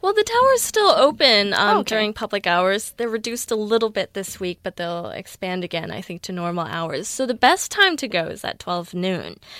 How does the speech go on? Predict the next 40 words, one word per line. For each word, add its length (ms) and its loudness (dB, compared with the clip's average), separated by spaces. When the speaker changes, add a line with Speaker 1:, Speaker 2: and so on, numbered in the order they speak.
Speaker 1:
because 260 -6
that's 260 2
when 140 -2
you 80 -2
can 180 -8
actually 380 -6
stand 420 -4
outside 380 -4
the 80 -8
playing 320 -6
cabin 380 -10
and 240 -10
watch 340 -4
someone 420 -10
playing 380 -10
the 100 -18
bells. 680 -12
And 160 -2
it's 200 -4
just 200 -6
a 60 -4
totally 460 0
different 340 -8
experience 760 -6
than 180 -8
when 140 -6
you're 100 -8
standing 800 -6
at 140 -10
the 60 -20
foot 220 -6
of 80 -8
the 100 -6
tower 540 0
and 180 -6
there's 200 -8
all 120 -8
this 200 -12
ambient 400 -8
noise. 440 -4